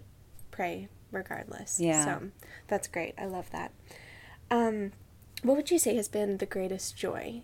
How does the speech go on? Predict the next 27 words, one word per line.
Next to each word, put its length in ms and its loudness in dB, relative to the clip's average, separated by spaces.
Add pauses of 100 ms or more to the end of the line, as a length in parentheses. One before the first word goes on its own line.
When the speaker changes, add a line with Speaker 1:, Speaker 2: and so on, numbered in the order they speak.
(120)
Speaker 1:
in 280 -6
your 100 -10
marriage? 480 -14 (1300)
Speaker 2:
I 100 2
would 120 6
say 420 4 (120)
the 80 -2
greatest 580 2
joy 600 8
in 540 2
my 140 -2
marriage 480 2
has 240 -6
just 220 -4
been 140 0
having 520 2 (680)
a, 160 4 (400)
just 240 -8
a 60 -2 (200)
partner, 640 -4
like, 160 -6
a 160 -4 (480)
partner 480 -2
in 360 0
life, 440 -8 (140)
Speaker 1:
Mm. 500 -8
Speaker 2:
um, 340 2